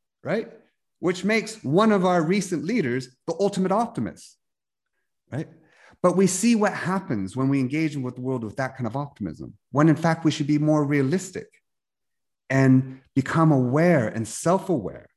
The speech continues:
of what we did that contributed to that failure, 'cause that's the thing you have control over. It's not about blame. It's about discovering what were the assumptions and biases that led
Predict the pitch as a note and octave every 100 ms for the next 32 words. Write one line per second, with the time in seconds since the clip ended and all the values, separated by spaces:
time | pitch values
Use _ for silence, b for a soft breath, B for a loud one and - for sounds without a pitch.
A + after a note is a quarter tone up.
0 | _ _ _ _ _ _ _ _ A#2 A#2
1 | A#2 A2+ - b b b A#2+ B2+ A2 G#2+
2 | E3 B3 F#3+ G2 C#2 - _ _ _ A2+
3 | - A#2+ G#2+ - G3 F#3+ F#2 D2+ - -
4 | G#2+ F2+ - - F2 - - - _ -
5 | G#2 C3+ D#3+ - F3 D#3 D3+ C#3 C#3+ C#3
6 | B2+ - F3 - F2 - - _ - -
7 | F3 G3 F#3 C3 F#2+ E2+ D#2 A2+ C#3 _
8 | _ _ _ _ b b b _ _ _
9 | _ _ _ A#2+ B2+ C#3 C3+ B2 - -
10 | D3 D#3+ D3 A2+ G#2+ F#3 A#3+ B3 G#3 C3+
11 | E3 D#3+ D#3+ B2+ A2 G2 B2+ D#3+ D#3+ -
12 | F2 F2 A2+ - G#2+ G#2+ D3 C3 F#2 F2+